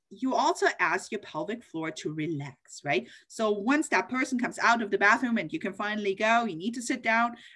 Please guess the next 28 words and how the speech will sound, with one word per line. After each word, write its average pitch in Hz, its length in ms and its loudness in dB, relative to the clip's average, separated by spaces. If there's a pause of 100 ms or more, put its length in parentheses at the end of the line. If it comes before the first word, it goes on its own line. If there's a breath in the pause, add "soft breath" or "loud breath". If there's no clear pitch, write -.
And 196 160 -4
then 185 140 0
in 170 80 -6
that 165 180 0
moment, 170 380 -6
everything 147 680 -6
needs 135 240 -6
to 151 100 -8
relax 170 520 -6
so 160 140 -10
that 143 120 -8
everything 151 460 -10
can 156 140 -14
come 160 180 -16
out. - 240 -18 (640 soft breath)
So - 460 -6 (260)
when 220 220 0
we 339 160 4
are 392 80 0
evaluating 185 640 0
the 151 80 -4
pelvic 143 380 -6
floor, 151 420 -4 (240 soft breath)
we 233 100 -4
can't 339 260 0
just 254 300 -6
ask 185 280 2
like, 196 180 -4